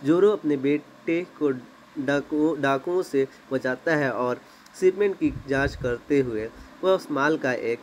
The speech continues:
टुकड़ा देखता है, साबुन की एक पट्टी और ओब्रिस यू-, यू-, यूनम वाक्यास, जिसका अर्थ है, अर्थ है one world, world, एक टोकरा ढक्कन पर लैट-, लैटिन में। वाक्यास पर शोध करने पर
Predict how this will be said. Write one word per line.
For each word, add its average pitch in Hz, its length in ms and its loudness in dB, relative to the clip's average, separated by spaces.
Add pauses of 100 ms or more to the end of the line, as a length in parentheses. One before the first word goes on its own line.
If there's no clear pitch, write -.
(120)
टुकड़ा 151 260 2
देखता 120 440 -4
है, 104 200 -10 (720)
साबुन 175 320 4
की 185 240 -2
एक 135 160 0
पट्टी 123 400 -4 (300)
और 165 260 0
ओब्रिस 165 540 2
यू-, 143 260 -8
यू-, 139 340 -2 (240)
यूनम 151 460 2 (380)
वाक्यास, 143 640 -2
जिसका 135 460 -4 (100)
अर्थ 160 320 -2
है, 127 220 -6 (220)
अर्थ 151 240 0
है 131 80 2
one 151 300 2
world, 131 420 0 (460)
world, 143 300 4
एक 170 200 -4 (280)
टोकरा 143 340 0
ढक्कन 135 480 -2
पर 120 240 -4 (100)
लैट-, 120 540 -4
लैटिन 139 380 2
में। 120 260 0 (440)
वाक्यास 165 520 0
पर 170 160 0
शोध 151 400 0
करने 139 360 0
पर 120 300 -8